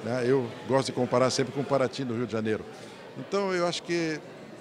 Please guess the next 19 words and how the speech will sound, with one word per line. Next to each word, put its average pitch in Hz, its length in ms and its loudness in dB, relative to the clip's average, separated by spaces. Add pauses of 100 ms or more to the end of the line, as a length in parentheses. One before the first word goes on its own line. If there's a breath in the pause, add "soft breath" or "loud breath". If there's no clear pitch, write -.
tem 175 140 -4
tudo 208 260 -6
pra 117 80 -6
se 110 140 -6
fazer 107 240 -4
aqui 107 140 -4
em - 20 -2
Morretes, 95 500 -6
né? 120 220 -4
Nós 135 160 -8
temos 185 240 -6
que 165 80 -4
ter 156 280 -2 (280 loud breath)
um 123 60 -4
Jaime 120 300 0
Lerner 113 320 0
fazendo 101 360 -6
projetos 104 440 -2
aqui, 117 460 -2